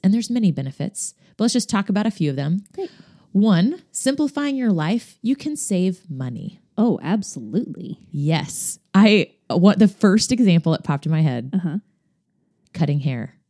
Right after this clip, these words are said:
Speaker 2: Oh, yeah. Mm-hmm.
Speaker 1: Yes. Uh, I know when I first moved to Indiana, I went to a salon and I think it cost, like,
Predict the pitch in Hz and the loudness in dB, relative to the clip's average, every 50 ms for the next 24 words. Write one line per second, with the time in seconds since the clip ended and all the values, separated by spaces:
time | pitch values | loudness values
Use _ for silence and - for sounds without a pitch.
0 | - 180 165 196 240 226 175 151 170 214 269 _ _ _ - 190 190 220 254 247 | -6 -4 -2 -2 -2 -2 -4 -4 -4 -4 -6 _ _ _ -4 -2 -2 -2 -2 -2
1 | 147 143 135 131 131 - - - - - _ _ _ _ _ _ _ _ - 160 | -2 -4 -4 -4 -6 -6 -8 -8 -8 -10 _ _ _ _ _ _ _ _ -2 0
2 | 160 151 - - 170 165 165 156 160 165 160 160 160 165 - - 180 175 - - | 0 0 2 2 2 4 4 4 4 4 4 4 2 0 2 0 -2 0 0 -2
3 | 156 147 147 151 156 - - - 180 151 - - 151 151 156 156 143 139 139 139 | -2 0 0 0 -2 -4 -4 -2 -2 -2 0 0 0 0 0 0 0 -2 -2 -2
4 | 143 151 165 165 - - 151 160 - - - 165 151 - - 147 123 135 135 135 | -2 -2 -2 -2 -2 -2 -4 -4 -4 -2 -2 -2 -2 0 -4 -4 -4 -4 -6 -4
5 | 143 143 147 135 127 117 120 131 143 143 _ _ _ _ _ _ _ _ _ - | -2 -2 -2 -4 -4 -6 -6 -8 -8 -10 _ _ _ _ _ _ _ _ _ -16
6 | - - 190 180 214 - - - 160 147 151 - 160 147 135 - - - | -8 -4 -4 -2 -2 -4 -6 -6 -8 -8 -6 -6 -6 -6 -6 -6 -8 -16